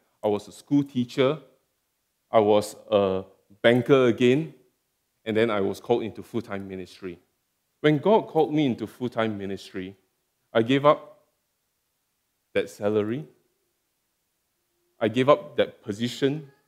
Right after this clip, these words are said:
that team, I gave up the entire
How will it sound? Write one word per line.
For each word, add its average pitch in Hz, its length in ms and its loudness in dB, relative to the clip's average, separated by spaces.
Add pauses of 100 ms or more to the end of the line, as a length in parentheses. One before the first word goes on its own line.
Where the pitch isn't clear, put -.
(500)
that - 200 -10
team, 147 420 -2 (840)
I 113 80 -2
gave 131 240 -2
up - 260 0
the 110 120 -2 (120)
entire 160 1000 -2